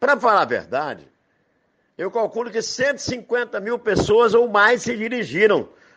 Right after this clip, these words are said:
pra ver aquele jogo. O Mineirão tremia, as cabines, a gente colocava os copos nas mesas e eles iam deslizando, deslizando, deslizando. Era um negócio impressionante, impressionante. Você ficava assim na cabine, em pé,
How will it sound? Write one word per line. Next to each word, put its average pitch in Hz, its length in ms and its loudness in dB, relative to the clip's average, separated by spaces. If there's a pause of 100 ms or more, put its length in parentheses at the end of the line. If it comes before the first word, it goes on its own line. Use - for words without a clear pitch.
(140)
pra 175 200 4
ver 160 200 4
aquele 170 360 0
jogo. 123 360 -4 (960)
O 127 40 -12
Mineirão 160 340 0
tremia, 175 640 2
as 110 100 -6
cabines, 156 720 -4 (320)
a 120 40 -12
gente 135 180 -12
colocava 156 560 0
os - 100 -14
copos 131 480 -4
nas 110 220 -8
mesas 143 500 -6 (340)
e 135 80 -4
eles 160 220 -2
iam 185 100 0
deslizando, 175 600 0
deslizando, 160 560 -4
deslizando. 151 580 -4 (180)
Era - 160 -10
um 415 40 -4
negócio 440 420 -2
impressionante, 170 880 -6 (380)
impressionante. 233 840 -2
Você 190 120 0
ficava 190 380 0
assim 170 180 -2
na 151 100 0
cabine, 143 420 -2
em 110 120 -8
pé, 180 500 -2